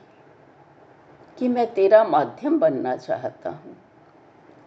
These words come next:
कर रहा प्रतीक्षा मैं कब से, मुझे तीर बनाकर छोड़ो अपने ही धनुष की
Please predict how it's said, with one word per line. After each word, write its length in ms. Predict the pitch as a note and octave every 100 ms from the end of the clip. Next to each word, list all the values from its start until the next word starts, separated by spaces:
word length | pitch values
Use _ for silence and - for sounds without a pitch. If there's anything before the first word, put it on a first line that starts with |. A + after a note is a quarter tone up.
| - - - - - - - - - - - - - - -
कर 420 | C4+ D4 F4+ G4 D4+
रहा 560 | E3+ A3+ G#3+ C4 D4
प्रतीक्षा 1120 | C#4+ D#4 D#4+ D#4+ G#3 B3+ - - C4 B3+ B3
मैं 440 | A3+ D#3+ F3 G4+ -
कब 220 | G3 F#3
से, 600 | F3 - E3 D#3+ D#3 D#3 - - _ _ _ _ - A#3
मुझे 300 | A#3+ D#4 D#4+
तीर 680 | - - A#3 B3 D4+ G4+ F#4
बनाकर 840 | D4 C#4 C#4 C4+ C4+ C4+ C4+ C#4+
छोड़ो 720 | - - C#4+ C4 C#4+ B3+ E3 - - _ _ _ - - - -
अपने 500 | G3 - E3 D3+ F#3+
ही 280 | C#4+ B3 A#3+
धनुष 540 | A3+ G3+ F#3 G3 -
की 520 | - F#3+ F#3 F3+ E3+